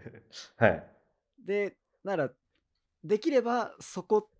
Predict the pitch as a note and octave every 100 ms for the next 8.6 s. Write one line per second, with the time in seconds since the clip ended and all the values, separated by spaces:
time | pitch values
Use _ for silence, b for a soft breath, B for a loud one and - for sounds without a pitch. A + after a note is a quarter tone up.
0 | _ _ _ - F#3+ B3 B3+ F3+ C#3 A#2
1 | - _ G#2 G2+ G#2 A2+ A#2 A2+ A2 -
2 | A2+ - - A2+ G2 F#2+ F2+ F2 E2 -
3 | - G2+ - F2+ F2 E2+ - F#2+ E2+ -
4 | F#2 E2+ D2 _ _ _ _ D#3 A#2+ -
5 | A2+ G2+ C3+ C#3 G#2 C#3+ A#2+ G2+ B2 A2
6 | F#2 - A#2+ B2+ A#2 - F#2+ F2+ - _
7 | _ _ _ _ _ - B2+ B2+ A#2+ A#2
8 | A2+ A2+ G2+ G2 F2